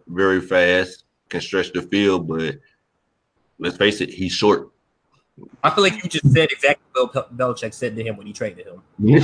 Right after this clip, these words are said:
Speaker 1: <laughs> But it's like, it's not, it's not too much you can do with him, I, I would say. If it's not a fly, fly route or something where he can break off real quickly.
Speaker 2: But, I mean, it works though, right?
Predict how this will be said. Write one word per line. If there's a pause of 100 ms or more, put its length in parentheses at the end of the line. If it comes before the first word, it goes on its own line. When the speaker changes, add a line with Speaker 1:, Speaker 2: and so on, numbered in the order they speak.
Speaker 1:
<laughs> (200)
But
it's
like, (1200)
it's
not,
it's
not
too
much
you
can
do
with
him,
I, (240)
I
would
say.
If
it's
not
a
fly, (200)
fly
route
or
something
where
he
can
break
off
real
quickly. (300)
Speaker 2:
But,
I
mean, (100)
it
works
though,
right?